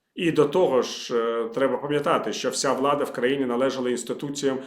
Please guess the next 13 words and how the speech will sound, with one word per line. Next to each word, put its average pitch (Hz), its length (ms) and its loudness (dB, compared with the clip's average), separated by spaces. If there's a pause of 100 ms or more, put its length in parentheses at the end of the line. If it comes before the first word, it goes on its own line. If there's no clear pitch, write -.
(100)
Комуністичної 143 720 0
партії 143 460 2
Чехословаччини, - 680 -12 (840)
більшість 139 840 0 (380)
діячів 175 560 4
якої 123 340 2
просто 160 440 6
не 147 140 4
бажали 123 640 4 (320)
реального 156 840 4
опору 160 560 8 (320)
радянській 151 640 6
інтервенції. 143 640 2